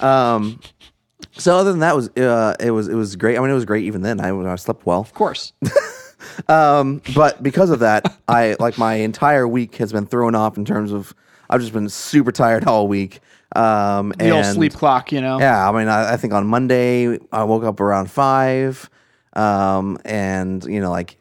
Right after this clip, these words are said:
Speaker 1: until last night, last night I slept almost twelve hours. So, like, that was the, the catch-up time.
Speaker 2: It's
Speaker 1: So,
Speaker 2: good.
Speaker 1: anyway, that, that's been pretty much all I've been up to. Uh, and we'll talk about all that stuff later.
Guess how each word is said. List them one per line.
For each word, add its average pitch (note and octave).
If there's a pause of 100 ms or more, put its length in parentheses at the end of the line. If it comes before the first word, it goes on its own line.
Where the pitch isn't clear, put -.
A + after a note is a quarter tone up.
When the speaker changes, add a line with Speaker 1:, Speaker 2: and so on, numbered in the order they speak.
Speaker 1:
until A#2
last G#2+
night, A2+
last A2
night A2+
I A2
slept G#2
almost A2
twelve A2
hours. G#2
So, -
like, F2+
that G2+
was G2
the, F#2 (580)
the F#2
catch-up -
time. C3+
Speaker 2:
It's D3+
Speaker 1:
So, A2
Speaker 2:
good. B2 (480)
Speaker 1:
anyway, G2 (380)
that, G#2+ (800)
that's A2+
been G#2+
pretty C#3+
much F#2+
all A2
I've F#2+
been G2
up A2+
to. F2+ (340)
Uh, G2
and G#2+
we'll A#2
talk G2+
about F#2
all F#2+
that E2+
stuff F2+
later. F2+